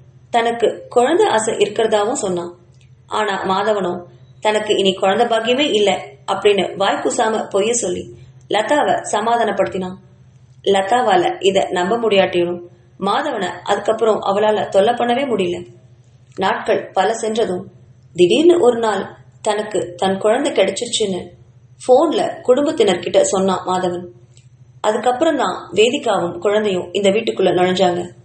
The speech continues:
இதையெல்லாம் இப்போ நினைச்சு பார்த்தா கல்பனா, நாளைக்கு அதே ஸ்ரீதர் டாக்டரை வச்சு லதாவுக்கு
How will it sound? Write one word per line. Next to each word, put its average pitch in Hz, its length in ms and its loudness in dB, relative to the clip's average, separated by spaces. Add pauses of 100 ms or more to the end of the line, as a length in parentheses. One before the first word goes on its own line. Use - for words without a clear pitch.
(420)
இதையெல்லாம் 285 540 2
இப்போ 208 300 0
நினைச்சு 202 320 -2
பார்த்தா 185 260 -2 (140)
கல்பனா, 190 400 -4 (1200)
நாளைக்கு 233 480 -2 (140)
அதே 226 300 -2
ஸ்ரீதர் 262 440 0
டாக்டரை 185 380 2
வச்சு 180 280 -2 (600)
லதாவுக்கு 269 640 2